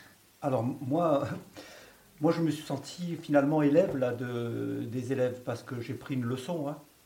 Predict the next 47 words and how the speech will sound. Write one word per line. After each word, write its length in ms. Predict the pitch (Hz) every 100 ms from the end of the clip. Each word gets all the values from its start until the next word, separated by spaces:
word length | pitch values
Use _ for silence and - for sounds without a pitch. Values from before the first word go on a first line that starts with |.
| -
de 100 | 127
narration. 480 | 117 117 117 135 113 - _ - _ 151 139 -
Parce 160 | - 110
que 100 | -
les, 160 | 123 127
les 140 | 120
trouvailles 720 | - 139 123 139 156 156 135
dans 180 | 123 123
la, 140 | 123
la 180 | 123 123
justesse 400 | 120 - 160 135
des 80 | 131
dialogues, 600 | 120 135 135 143 147 156 - - - -
les 200 | 123 -
trouvailles, 600 | - 139 127 135 139 131
comme 180 | 127 123
on 60 | 123
disait 220 | 117 131
tout 180 | - 127
à 20 |
l'heure, 160 | 131
les 80 | 123
poupées 300 | - 127 139
russes 340 | 127 131 123 135
dans 160 | 117
l'hi-, 140 | 120 123
dans 180 | 117
l'histoire, 500 | 117 110 - 147 156 - - - - -
c'est 200 | - -
des 100 | 120
choses, 300 | 113 156 147
euh, 720 | 135 120 117 113 113 120 117 - - - - - -
que 80 | 135
j'ai 120 | 120
découver-, 560 | 113 147 151 143 135 147 -
que 100 | 135
j'ai 120 | 113
découvert 580 | 117 131 143 147 208 143
et 160 | 127 120
je 100 | 120
trouvais 340 | - 135 147
que 120 | 131
d'un, 80 | 135
d'un, 280 | 113 127 123
d'un 180 | 120 120
niveau, 400 | 120 117 160 151
j'ai, 160 | 127